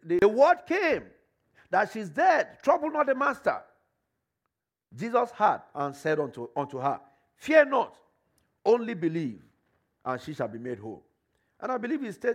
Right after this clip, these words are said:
talking to someone here today, making the same statement. "Fear not, only believe." Tell somebody, "Fear not,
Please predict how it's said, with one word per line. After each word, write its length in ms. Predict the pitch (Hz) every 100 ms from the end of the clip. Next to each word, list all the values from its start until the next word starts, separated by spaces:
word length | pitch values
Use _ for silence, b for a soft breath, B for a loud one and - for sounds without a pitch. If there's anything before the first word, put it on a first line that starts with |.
| 233
talking 180 | 214 233
to 80 |
someone 280 | 170 196 202
here 120 | 175
today, 300 | 170 156 160 190 _ _ _ _ _ _ _
making 240 | 156 196 208
the 80 | 160
same 220 | 185 175
statement. 360 | - 151 123 - _ _ _ _
"Fear 440 | - - 220 220
not, 400 | 190 185 127 - _ _ _ _ _ -
only 260 | 147 143
believe." 280 | 143 120 104
Tell 140 | 208 240
somebody, 280 | 208 196
"Fear 240 | 165 190 180
not, 220 | 165 110